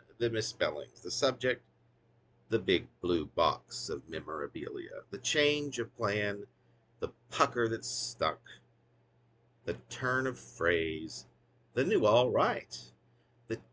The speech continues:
tentative titles of stuff that's already in the works, the Sacred Act, The Night Was Young and We Were Too, and also perhaps just a smidge high,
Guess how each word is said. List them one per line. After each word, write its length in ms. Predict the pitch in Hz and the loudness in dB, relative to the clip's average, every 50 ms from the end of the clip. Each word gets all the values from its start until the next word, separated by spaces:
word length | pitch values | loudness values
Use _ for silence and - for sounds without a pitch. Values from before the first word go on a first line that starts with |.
| _ | _
tentative 540 | - - 269 262 - 294 269 - 311 277 - | -4 0 0 0 0 -2 -4 -4 -4 -4 -4
titles 480 | - 196 160 120 107 107 - 392 - - | -4 0 2 4 4 4 2 0 0 -2
of 120 | 139 143 | -4 -4
stuff 520 | - - - - - 113 107 117 - - - | -4 -4 -6 -4 -2 -2 -2 -2 -4 -8 -10
that's 200 | - 107 - - | -10 -8 -4 -2
already 580 | 95 95 104 95 92 80 76 78 95 - - - _ | 0 0 2 2 0 0 0 0 -4 -6 -8 -12 _
in 220 | - 80 82 87 90 | -10 -10 -10 -10 -8
the 100 | 92 127 | -6 -6
works, 380 | 117 - 67 - - _ - - | -6 -6 -8 -10 -12 _ -18 -18
the 120 | - 69 | -14 -12
Sacred 440 | - - - - 113 92 - 87 80 | -10 -4 0 2 2 2 4 4 4
Act, 380 | 85 98 - - - _ - - _ _ _ _ _ _ _ _ _ _ _ _ _ _ _ _ _ _ _ _ _ - - - - _ _ | 6 6 4 4 0 _ -18 -20 _ _ _ _ _ _ _ _ _ _ _ _ _ _ _ _ _ _ _ _ _ -20 -20 -20 -20 _ _
The 120 | 90 98 95 | 0 0 2
Night 320 | 98 107 110 117 123 - - | 4 6 6 6 4 2 0
Was 220 | 113 113 113 110 120 | -2 -2 0 2 4
Young 360 | 127 123 123 123 127 131 123 | 4 4 4 4 2 0 -2
and 180 | 113 113 113 117 | -4 -4 -2 -2
We 140 | 127 127 | 0 0
Were 240 | 131 123 123 120 117 | 2 4 4 4 4
Too, 520 | 113 - - 135 139 147 160 170 208 175 123 | 2 0 0 0 0 2 0 0 0 0 -2
and 100 | 98 95 90 - - | -2 -4 -6 -4 -2
also 320 | 104 113 110 - 127 113 | 0 0 2 2 0 -2
perhaps 480 | - 113 104 104 110 117 117 120 - - | 0 0 -2 -2 0 -2 -2 -4 -6 -10
just 280 | - - 139 139 - | -10 -8 -8 -8 -6
a 40 | - | -6
smidge 440 | - - - - 127 123 131 - - - | -8 -8 -8 -12 -12 -12 -12 -12 -14 -16
high, 2000 | - - 95 - _ _ _ _ _ _ _ _ _ _ _ _ _ _ _ _ _ _ _ _ _ _ _ _ _ _ _ _ _ _ _ _ _ _ _ - - | -18 -20 -20 -20 _ _ _ _ _ _ _ _ _ _ _ _ _ _ _ _ _ _ _ _ _ _ _ _ _ _ _ _ _ _ _ _ _ _ _ -20 -20